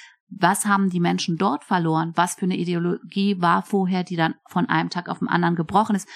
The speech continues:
Und wie geht man damit um? Viele sind ihr Leben lang damit beschäftigt, das überhaupt aufzuarbeiten.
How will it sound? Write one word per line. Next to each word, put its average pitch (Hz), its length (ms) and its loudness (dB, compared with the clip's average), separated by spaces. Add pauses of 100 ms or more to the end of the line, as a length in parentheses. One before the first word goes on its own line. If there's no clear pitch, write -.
(160)
Und 170 280 -2
wie 202 160 2
geht 202 260 -2
man 175 160 -2
damit 170 340 -4
um? 185 280 0 (400)
Viele 214 360 0
sind 180 180 -2
ihr 170 140 0
Leben 185 240 2
lang 175 180 0
damit 165 240 -2
beschäftigt, 196 560 -2
das 170 140 -6
überhaupt 156 280 -8
aufzuarbeiten. 165 920 -2